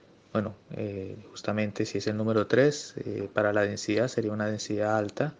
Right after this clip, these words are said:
y si es el número tres para la zona de vida, bueno, es la zona de vida número tres. Y uno lo cambia simplemente. Y ahí, bueno, les envío una, una forma de, de escribir la tabla.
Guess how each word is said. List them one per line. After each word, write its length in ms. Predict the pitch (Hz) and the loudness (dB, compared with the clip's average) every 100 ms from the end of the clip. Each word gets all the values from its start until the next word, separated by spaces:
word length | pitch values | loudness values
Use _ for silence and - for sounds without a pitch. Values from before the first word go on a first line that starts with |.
| - - - - - - - | -20 -20 -20 -20 -20 -12 -6
y 60 | |
si 80 | 104 | -2
es 100 | 104 | -2
el 120 | 107 | -2
número 340 | 107 107 104 101 | 0 2 2 2
tres 260 | 107 107 - | 0 0 0
para 340 | 107 104 101 | 0 0 0
la 100 | 101 | -2
zona 260 | - 110 104 | -2 -2 0
de 60 | |
vida, 140 | 113 120 | 0 0
bueno, 200 | 104 110 | -2 -6
es 60 | |
la 80 | 101 | -8
zona 260 | - 110 107 | -6 -2 0
de 60 | |
vida 140 | 101 101 | 0 -2
número 300 | 110 101 104 | -2 -4 -4
tres. 240 | - - - _ - - - - - - | -6 -12 -20 _ -20 -20 -20 -20 -16 0
Y 140 | 117 | 4
uno 180 | 117 127 | 6 8
lo 120 | 131 | 6
cambia 280 | 135 131 123 | 6 4 4
simplemente. 580 | - 113 107 104 101 - - - - - - - - | 0 -2 -2 -2 -10 -14 -20 -20 -20 -20 -20 -20 -8
Y 420 | 113 110 110 107 | -2 0 2 2
ahí, 240 | 104 110 113 | 2 2 2
bueno, 240 | 104 101 | 0 -2
les 160 | 101 113 | -4 -6
envío 320 | 107 104 104 | -2 -2 -2
una, 300 | 104 101 104 | -2 -4 -4
una 280 | 92 117 104 | -4 -4 0
forma 380 | 120 113 110 | 4 4 4
de, 260 | 104 101 110 - _ - | -2 -4 -8 -16 _ -12
de 100 | - | -8
escribir 420 | - - 104 104 | -8 -4 -2 0
la 140 | 104 98 | 0 2
tabla. 340 | 98 87 - | 4 4 0